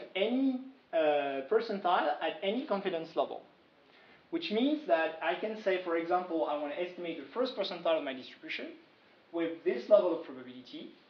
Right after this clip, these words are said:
and that gives me a minimal number of runs of at least about three hundred. So that's the direct, this is how we, we build, um, a rational answer, or provide a rational answer to the question.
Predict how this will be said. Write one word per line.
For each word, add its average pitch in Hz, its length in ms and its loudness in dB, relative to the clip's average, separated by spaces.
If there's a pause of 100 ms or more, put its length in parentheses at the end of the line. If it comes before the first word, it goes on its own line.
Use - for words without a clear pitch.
(220)
and 151 120 -4
that 202 260 4
gives 151 160 -8
me 190 280 -4
a 175 80 -2
minimal 180 340 -2
number 156 320 4
of 147 60 2 (100)
runs 135 300 2
of 175 180 4
at 151 220 2
least 185 200 -8 (140)
about 147 380 6
three 165 160 2
hundred. 113 280 -6 (1600)
So 151 360 2
that's 180 260 8
the 165 80 -4
direct, 165 420 12 (380)
this 190 160 2
is 214 100 4
how 175 260 12
we, 156 320 -2
we 151 140 -6
build, 165 440 8 (120)
um, 127 560 0 (1200)
a 127 380 -4
rational 170 500 6
answer, 160 460 2 (160)
or 139 60 -12
provide 156 300 6
a 143 40 -2
rational 165 320 6
answer 143 260 -8
to 131 120 -16
the 127 80 -14
question. - 340 -14